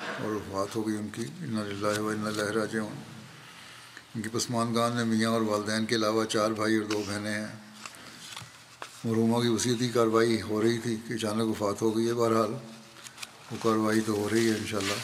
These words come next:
وصیت تو ہو جائے گی ان کی، اس لحاظ سے موسیاں ہیں۔ ان کے میاں عزیزم جلیس احمد لکھتے ہیں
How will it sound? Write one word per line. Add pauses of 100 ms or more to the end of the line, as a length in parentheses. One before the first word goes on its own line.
(160)
وصیت
تو
ہو
جائے
گی
ان (100)
کی، (960)
اس
لحاظ
سے
موسیاں
ہیں۔ (2000)
ان
کے
میاں (420)
عزیزم
جلیس
احمد
لکھتے
ہیں